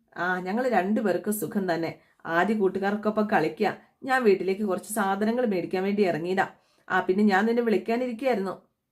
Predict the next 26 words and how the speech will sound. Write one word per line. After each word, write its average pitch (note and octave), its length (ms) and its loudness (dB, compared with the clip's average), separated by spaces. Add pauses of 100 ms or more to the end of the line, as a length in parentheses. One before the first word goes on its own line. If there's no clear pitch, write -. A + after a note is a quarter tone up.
(140)
"എന്തു F#3 200 -6
പറ്റി G#3 220 2
അമ്മേ? F3+ 300 0 (400)
വല്ല G3 160 2
പ്രശ്നമുണ്ടോ?" G#3+ 800 2 (420)
"ഇല്ല." G#3+ 420 4 (200)
"ശ്രുതിക്ക് D4 400 -6
ജോലി G#3+ 360 2
കിട്ടിയോ?" G#3+ 460 0 (440)
"ഇല്ല." F3+ 240 -4 (640)
"ആ, - 60 -6
ആ, G#3 460 0
അവന് G3+ 180 2
നല്ല F3 260 2
ജോലി F3 280 0
കിട്ടും, D#3 280 -2
നീ A3 100 0
വിഷമിക്കാതിരിക്ക. E3+ 800 -2 (500)
അതിന്റെ B3+ 240 2
പേരിൽ G3 300 2
നീ G#3 200 4
അവനോട് F#3+ 280 2
വഴക്കിടുവൊന്നും F#3+ 680 0
ചെയ്യരുത്." F3 480 0 (1120)
"ഇല്ല F#3+ 200 4
അമ്മേ, F3 280 4